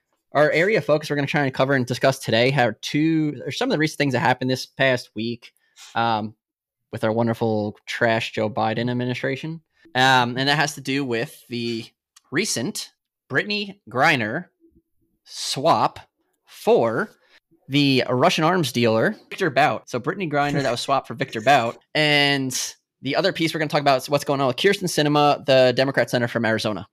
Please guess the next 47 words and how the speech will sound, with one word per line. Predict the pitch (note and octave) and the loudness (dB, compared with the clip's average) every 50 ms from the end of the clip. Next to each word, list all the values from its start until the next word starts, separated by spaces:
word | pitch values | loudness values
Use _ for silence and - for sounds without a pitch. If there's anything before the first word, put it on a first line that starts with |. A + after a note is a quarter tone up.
| _ _ _ - - - _ _ | _ _ _ -20 -20 -20 _ _
So | - - D#3 C3 A2+ A2 | 2 4 4 4 2 2
that's | - C#3 G3 - | 2 2 2 2
gonna | - G#3+ | 0 0
be | G3+ E3+ | 2 0
our | C3+ | 0
two | - - E3 D#3+ | 2 2 2 4
areas | D3 D3 C3 | 4 4 2
of | B2+ - | 2 4
focus. | B2 B2 B2+ - C3 C3 - - - _ _ _ _ _ _ _ | 2 2 4 2 0 -2 -4 -8 -12 _ _ _ _ _ _ _
And | - B2 | -8 -2
beyond | B2 C#3 C#3+ C#3+ C#3 B2+ | 0 2 2 4 4 4
that, | B2+ C3 | 4 4
we'll | A2+ A2 | 2 2
see | A2+ - B2+ | 0 0 0
where | B2 A#2+ | 0 2
we | A2+ A2 | 0 0
kinda | - B2 A2+ A2+ | -2 -4 -4 -2
go | G#2+ G#2+ A2 | -2 -2 -2
today, | A2+ - A#2 A2 A2+ | -2 0 0 0 0
if | A2 - | 0 -2
anything | A2+ A#2 - A2+ A2+ | -4 -4 -4 -4 -6
else | A#2 A#2 - | -6 -4 -4
we | A2+ | -4
wanna | A2+ A#2 A2 A2 | -2 -2 -4 -4
throw | - - A#2 A#2 | -4 -4 -4 -4
into | A2 - | -4 -6
the | - G2+ | -8 -8
show. | - - A2+ G#2 G2+ G#2+ - _ - - - - - - - - _ _ _ _ | -4 -2 -2 -2 -2 -4 -8 _ -20 -20 -20 -20 -20 -20 -20 -20 _ _ _ _
So | - - | -2 0
Sean, | D#3 - G3+ F#3+ D3 D3+ | 2 4 4 4 4 4
yeah, | E3 C3+ | 4 2
let's, | D#3 F#3 - - | 2 -2 -4 -6
let's, | - E3+ - - | -6 -4 -2 -2
like, | - - - - | -4 -6 -6 -6
jump | - F3+ D#3+ - | -6 -4 -4 -4
into | E3 D#3 - | -4 -6 -4
this | B2 B2 A#2 | -6 -6 -4
a | - | -2
little | A#2+ A#2 A2+ | -4 -2 0
bit | A#2 A#2+ A#2 - | 0 0 0 0
and | - C3+ C3 B2 B2+ | 0 0 0 0 0
talk | - - C#3+ D3+ - | 2 2 2 2 2
about | C#3 C3+ C3 B2+ B2 B2 A#2+ A#2+ A#2 - _ _ _ _ _ _ _ _ _ _ _ _ _ _ _ _ _ _ _ _ - | 2 2 4 4 4 4 2 0 -2 -8 _ _ _ _ _ _ _ _ _ _ _ _ _ _ _ _ _ _ _ _ -10
this | C3 - | -10 -2
Brittany | - D3 D3 D3 B2 | -2 0 0 2 2
Griner | A#2+ A#2+ A2+ A2+ G#2+ G2+ | 2 2 2 2 0 -4
swap. | - - G#2+ G2+ F2+ - _ | -4 -6 -6 -6 -6 -8 _